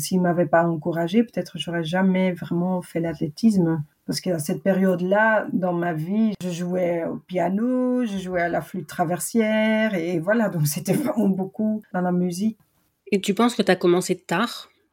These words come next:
Speaker 2: Tu regrettes parfois de pas avoir commencé plus tôt, ou tu penses que, euh, c'était chaque chose en son temps ?
Speaker 1: Non, je regrette pas parce que, bon,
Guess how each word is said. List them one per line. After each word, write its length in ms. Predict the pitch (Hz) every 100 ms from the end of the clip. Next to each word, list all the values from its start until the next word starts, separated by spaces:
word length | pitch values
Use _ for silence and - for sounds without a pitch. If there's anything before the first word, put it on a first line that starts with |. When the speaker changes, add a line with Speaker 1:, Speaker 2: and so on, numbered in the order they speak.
| _ _
Speaker 2:
Tu 120 | -
regrettes 320 | 175 180 202
parfois 280 | 185 180 202
de 60 | 196
pas 100 | 185
avoir 200 | 175 170
commencé 360 | 180 175 -
plus 220 | 180 - 190
tôt, 220 | 233 294
ou 40 |
tu 160 | 226 -
penses 260 | 165 170
que, 80 | -
euh, 540 | 165 156 151 143 135 147 - 185
c'était 220 | - 151
chaque 220 | - 135 -
chose 120 | 156
en 80 | 151
son 200 | 156 147
temps ? 180 | 143 - _ _ _ _ _ _ -
Speaker 1:
Non, 340 | 269 254 285 - 226 220
je 200 | 196 226
regrette 580 | 220 226 - 214 - -
pas 140 | 269
parce 240 | 294 240 -
que, 180 | - 196
bon, 460 | 180 208 190 -